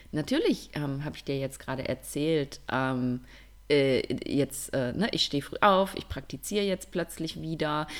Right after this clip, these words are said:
ich integriere neue Sachen in meine, meine Morgenroutine und, und, und.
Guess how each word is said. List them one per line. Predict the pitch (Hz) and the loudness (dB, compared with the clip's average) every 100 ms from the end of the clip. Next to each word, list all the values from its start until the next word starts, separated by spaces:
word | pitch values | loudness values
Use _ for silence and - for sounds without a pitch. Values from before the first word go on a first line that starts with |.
| - | -2
ich | 160 160 | 0 2
integriere | 170 170 151 - 165 160 | 0 0 0 2 2 4
neue | 160 160 180 170 | 4 6 8 6
Sachen | 151 160 - 165 | 6 0 2 -2
in | - 185 190 | 2 2 2
meine, | 170 156 156 156 151 - | 2 0 0 0 -2 -2
meine | 160 156 160 | -2 -2 0
Morgenroutine | 156 147 156 160 160 156 170 160 - | -2 0 -2 -2 -4 -4 -2 -2 -2
und, | 160 | -4
und, | 156 143 | -4 -2
und. | 160 | 0